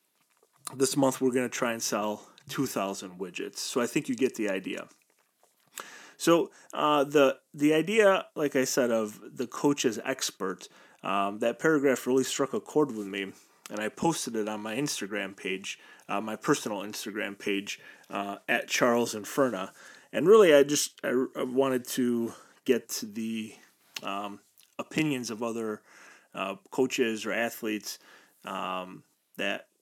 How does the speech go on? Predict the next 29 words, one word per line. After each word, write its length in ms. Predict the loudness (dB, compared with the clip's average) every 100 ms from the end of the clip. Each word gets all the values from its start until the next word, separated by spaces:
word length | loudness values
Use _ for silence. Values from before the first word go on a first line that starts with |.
| -4
that 160 | -4
may 160 | -2 -2
have, 240 | -2 -6 -10
may 240 | -8 -6
have 140 | -6
came 220 | -4 -6 -4
across 400 | 0 2 2 2
that 180 | 2
or 120 | 2 -2
may 140 | -4
have 100 | -4
s-, 180 | -6 -6
uh, 400 | -6 -6 -4 -4
saw 460 | -2 0 0 -2 -6 _ _ _ _ _ _ _ -10 -8 -4
that 200 | -2 0
Instagram 580 | -2 -2 -2 -4 -6 -6
post. 420 | -8 -8 -10 -14 -20 -20 -16 -6
And, 180 | -4 -4
uh, 100 | 0
one 200 | 0 2
person, 520 | 4 4 4 0 0
one 180 | -2 -4
coach, 500 | 4 4 4 2 -6 -8 -20 -20 -10
a 40 |
very 220 | -2 0
well-respected 800 | 2 2 0 -2 0 -2 0 -4
coach, 500 | 2 2 4 0 -6 -10 -6
um, 440 | -4 -2 -4 -8 _ -20 -20 _ -6
that, 520 | -4 -2 -2 -4